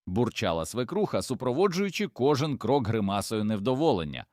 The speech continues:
Але Наталка не була з тих, хто зламається під тиском. На пляжі вона познайомилась із двома веселими дівчатами, Яриною та Марічкою.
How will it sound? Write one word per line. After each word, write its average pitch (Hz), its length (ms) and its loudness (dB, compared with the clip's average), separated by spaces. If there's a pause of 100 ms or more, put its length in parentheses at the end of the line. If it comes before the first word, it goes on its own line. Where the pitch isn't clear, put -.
(300)
Але 143 380 2
Наталка 151 640 2
не 123 140 2
була 143 360 2
з - 100 -6
тих, 170 340 0 (160)
хто - 220 -2
зламається 113 640 0
під 113 260 -6
тиском. 85 480 -4 (320)
На 147 220 2
пляжі 170 360 0
вона 92 220 -2
познайомилась 127 840 0
із 127 180 -2
двома 143 460 0
веселими 139 580 2
дівчатами, 101 720 -2 (180)
Яриною 123 680 0
та 147 160 0
Марічкою. 87 640 -2